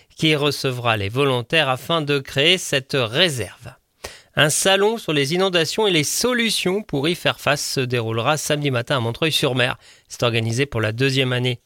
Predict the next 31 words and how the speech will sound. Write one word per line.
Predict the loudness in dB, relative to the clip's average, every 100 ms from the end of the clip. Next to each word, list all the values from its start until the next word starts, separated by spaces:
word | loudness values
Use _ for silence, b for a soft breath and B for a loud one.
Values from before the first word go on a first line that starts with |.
| _
consécutive | -6 -4 -4 -4 -4 -2 -2 0
par | 2 2 2
le | 0 0
syndicat | 0 -2 0 0 0
mixte | 2 -2 -4 -2 -2
Canchéoti. | 0 -2 0 -2 -2 -4 -6 b b b b
Au | -4
programme, | 0 -2 2 0
des | 0 -4
démonstrations | 0 0 0 -2 -2 -2 -2
et |
des | 0 0
ateliers | -2 0 -2
sur | 0 0
les | 0 0
assurances, | 0 0 0 -2 -6 B B B
les | -2
matériels | 0 0 0 0 0
et |
les | 0 0
équipements. | 0 -4 -2 0 2 0
Ce | -2
sera | -2 -2
de | 0
neuf | -2 -2
heures | -4
trente | -2 -2 0
à | -2
seize | 0 0 0
heures | -2
trente, | -2 0 0